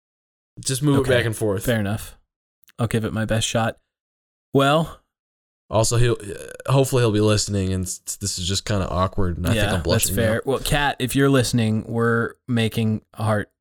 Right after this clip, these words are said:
Speaker 2: shapes with our hands and pretending they're beating as well. We missed you, and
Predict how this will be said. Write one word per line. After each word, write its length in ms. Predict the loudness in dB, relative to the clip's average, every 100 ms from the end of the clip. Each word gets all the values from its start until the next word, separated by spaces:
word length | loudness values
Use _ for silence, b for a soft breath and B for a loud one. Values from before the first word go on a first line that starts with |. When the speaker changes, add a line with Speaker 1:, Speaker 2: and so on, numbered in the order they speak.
| _ _ -8
Speaker 2:
shapes 560 | -4 -4 -2 -4 -4
with 180 | -4 -2
our 140 | 0 0
hands 480 | 0 -2 -4 -6
and 160 | -6 -4
pretending 380 | -4 -4 -4 -4
they're 100 | -4
beating 300 | -4 -4 -4
as 100 | -4
well. 340 | -2 -2 -4 _ _ _ _ _
We 80 | 2
missed 300 | 4 2 0
you, 300 | 0 0 -2 _ _ _ _ -6
and 560 | -2 -2 -2 -4 -6